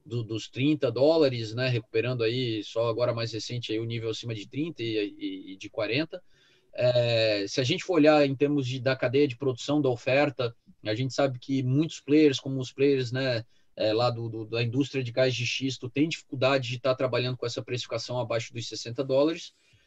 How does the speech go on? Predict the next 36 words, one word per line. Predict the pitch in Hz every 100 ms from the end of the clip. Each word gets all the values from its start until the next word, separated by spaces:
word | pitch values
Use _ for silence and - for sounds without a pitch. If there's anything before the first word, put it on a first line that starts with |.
| _ -
É, | 147 147 147 147 143 143 139 -
e, | 160 190 233 226 131
né, | 156 180
pros | 151 135
grandes | 120 170 202 -
produtores | 170 151 143 156 143
globais, | 139 127 117 156 156 120
que | 123
têm | 123
um | 135
custo | 127 131
de | -
produção | 139 120 135
ainda | 139 127
mais | 131 127
barato, | 117 123 160 143 110 - -
né, | 117 135 110
a | 98
gente | 113 117
sabe | 127 120
que | - 120
uma | 117 113
Arábia | 120 120
Saudita, | 113 110 104 139 151 117
uma | 110 107
Rússia, | - 139 - - 107 _ - - -
né, | 123 127
conseguem | - 117 131 131 131
ser | 135
lucrativos | 131 127 113 135 127
com | -
o | 120
barril | 110 127 127
até | 120 127 120 113
dez | - 117 104
dólares, | 131 160 135 107 -